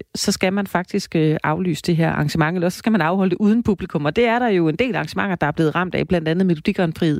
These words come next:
i morgen aften i, øh, Royal Arena. Ti tusind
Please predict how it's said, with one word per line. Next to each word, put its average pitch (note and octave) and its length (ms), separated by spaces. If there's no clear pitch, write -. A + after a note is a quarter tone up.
i G3+ 60
morgen F3+ 340
aften A#3 460
i, F#3 260
øh, D#3+ 140
Royal E3+ 320
Arena. G3+ 400
Ti - 180
tusind A3 400